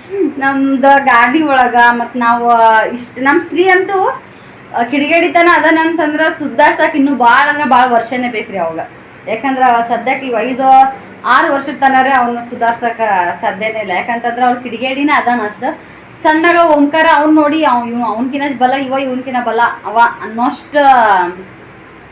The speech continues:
ಇದ್ರೊಳಗ ಇಬ್ರು ಅದಾರ್ರಿ ಸದ್ಯಕ್ಕ. ಹಾ? ನನ್ ಮ್ಯಾಲ್ ಹಿಡೀರಪ್ಪ ಯಪ್ಪ ಅಂತ. ಸ್ವಲ್ಪ, ಸ್ವಲ್ಪ.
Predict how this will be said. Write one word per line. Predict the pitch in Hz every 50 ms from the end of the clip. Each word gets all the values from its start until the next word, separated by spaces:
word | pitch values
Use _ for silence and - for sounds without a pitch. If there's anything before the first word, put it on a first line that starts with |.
| - - - - - - - - - - - - -
ಇದ್ರೊಳಗ | 226 254 247 269 262 269 277 262 247
ಇಬ್ರು | 233 233 226 226 220 233 247 240
ಅದಾರ್ರಿ | 226 220 226 220 202 190
ಸದ್ಯಕ್ಕ. | 180 - 190 175 214 208 208 - 220 247 330 349 - - - - - - - - - - - - - - - 196
ಹಾ? | 254 381 392 - - - - - - - - - - - - - - - - - - - 254 262
ನನ್ | 269 294 285
ಮ್ಯಾಲ್ | 285 285 285
ಹಿಡೀರಪ್ಪ | 302 349 339 349 339 339 339 339
ಯಪ್ಪ | 320 302 - -
ಅಂತ. | 294 277 247 233 175 170 - - - - - - - - - - - - - - - - - - - - -
ಸ್ವಲ್ಪ, | - 226 220 220
ಸ್ವಲ್ಪ. | 208 185 - 202 196 -